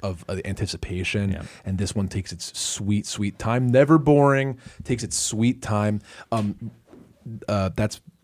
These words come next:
Speaker 1: which is lovely, and I, I love that about this movie. Then once we get into the movie, or into the action, let's call it, into the alien is hunting everybody, elements of the film, it just, like,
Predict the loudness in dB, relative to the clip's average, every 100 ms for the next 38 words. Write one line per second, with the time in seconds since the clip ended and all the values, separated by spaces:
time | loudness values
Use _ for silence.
0 | -14 0 2 2 0 -2 0 2 2 0
1 | 0 -2 -2 -2 0 0 0 -2 -2 -2
2 | -4 -4 -4 -4 -10 -14 -18 -4 2 4
3 | 4 2 0 0 2 2 2 -2 0 0
4 | 0 0 -6 _ _ -6 0 2 4 2
5 | 2 0 2 0 -2 -8 0 2 0 -4
6 | -6 -6 -4 -4 -4 -4 -2 0 2 2
7 | 2 0 -4 -2 0 0 0 -2 -4 -4
8 | -2 0 0 0 -2 -2 0 -2 -4 -16
9 | -14 -2 2 2 2 0 -4 -6 0 2
10 | 2 0 -6 -20 _ -4 0 0 0 -2